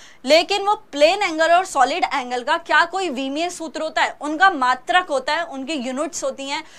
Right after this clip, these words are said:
वो खुद quantities होती हैं, लेकिन उनकी कोई dimension नहीं होती है। इसलिए इसकी dimension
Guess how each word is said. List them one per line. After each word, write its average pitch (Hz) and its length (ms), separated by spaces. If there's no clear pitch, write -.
वो 330 100
खुद 359 280
quantities 302 600
होती 247 280
हैं, 311 140
लेकिन 320 300
उनकी 302 240
कोई 311 300
dimension 240 640
नहीं 277 420
होती 277 460
है। 254 260
इसलिए 247 260
इसकी 269 220
dimension 220 640